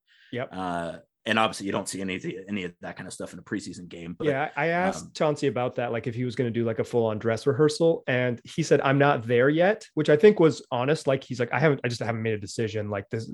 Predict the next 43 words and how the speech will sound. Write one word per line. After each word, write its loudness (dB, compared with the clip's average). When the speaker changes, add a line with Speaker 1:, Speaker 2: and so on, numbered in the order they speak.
Speaker 1:
like, -4
<laughs> -20
he's, 2
first 6
of 4
all, 4
he 2
doesn't 0
know -2
who 0
I -2
am. 0
<laughs> -2
It's 0
my, 4
literally 10
the 8
first 4
time 8
I've 6
ever 10
intera-, 4
interacted 6
with 2
him. 4
So 2
he's 2
not 2
gonna 0
be -2
like, -4
"Mike, -2
I'll 4
tell 4
ya." -2
Uh, 4
he's 4
like, 4
<laughs> -20
he's 8
like, 6
"Good 4
question. 4